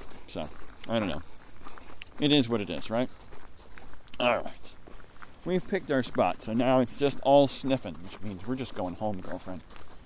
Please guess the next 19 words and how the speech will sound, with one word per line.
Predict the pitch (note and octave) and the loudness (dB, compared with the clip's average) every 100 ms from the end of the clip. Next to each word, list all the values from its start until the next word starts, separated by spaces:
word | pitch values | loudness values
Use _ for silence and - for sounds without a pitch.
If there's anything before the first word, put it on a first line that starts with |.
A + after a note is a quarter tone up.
| - - - - - A2 | -6 -4 -4 -4 -6 -4
You | C3+ | 0
can | C3 | 2
do | B2 | 2
more | A2+ C3 | 4 4
sniffing | - B2 - A#2 | 2 -2 0 0
when | A2 | 0
you | G#2+ | 0
get | G2 | 0
home. | F#2+ C2+ - - - - - - - - - - - - - - | -2 -6 -8 -6 -2 -2 -2 -6 -6 -6 -6 -8 -8 -6 -4 -2
So, | - C#3 - - - - - - - - - - - - - F3+ | -2 -4 -6 -6 -6 -6 -6 -8 -6 -4 -6 -6 -10 -8 0 4
anyway, | A3+ E3 D3+ - - - - - - - - - - - - - - - - - - - - - - - - - - - - - - - | 8 8 8 4 -4 -6 -12 -10 -8 -8 -8 -10 -8 -6 -6 -8 -10 -10 -10 -12 -12 -14 -12 -12 -12 -12 -12 -12 -12 -12 -12 -12 -12 -2
I | A2+ D#3 | 2 2
know | F3 F3 | 2 0
you | F3 F3 | 0 0
got, | C3 C3+ | 0 0
you | B2 C3 - | -2 -4 4
always | B2+ D3+ F3+ D#3+ | 8 8 6 0
find | C3 A2 F#2+ | 0 0 -2
something. | G2+ D#2+ D2+ | -4 -4 -6